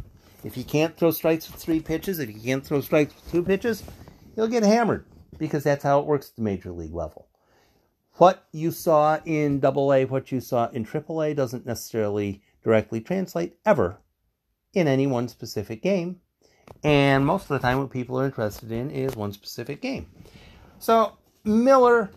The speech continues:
pretty much no matter what he does, pretty much no matter what he does, he'll pitch on Tuesday and then go back to South Bend. Just, I, I'm doing the, uh, what would it be?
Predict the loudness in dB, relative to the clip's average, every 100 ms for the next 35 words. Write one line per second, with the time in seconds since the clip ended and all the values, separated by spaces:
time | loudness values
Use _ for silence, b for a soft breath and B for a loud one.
0 | -20 _ -20 -20 -18 -6 2 4 6 4
1 | 4 -2 0 0 0 -2 -4 -4 -8 -16
2 | -18 -20 _ _ _ -16 -6 -2 0 0
3 | 2 0 -2 -4 -2 -2 -2 -6 -8 -10
4 | -14 -20 -20 _ _ _ _ _ -14 -14
5 | 4 6 6 2 -16 -16 _ _ _ _
6 | _ 0 2 4 4 4 4 6 4 0
7 | _ _ _ _ _ _ _ -4 0 0
8 | -2 -4 -12 _ _ -4 4 6 6 2
9 | 0 -8 -6 -6 -10 -20 -20 -20 _ _
10 | _ _ -6 -6 -8 b b 0 2 2
11 | 2 2 2 2 0 -2 -2 -6 _ _
12 | _ -4 0 2 0 -2 -8 _ _ _
13 | -2 0 0 -2 -4 -6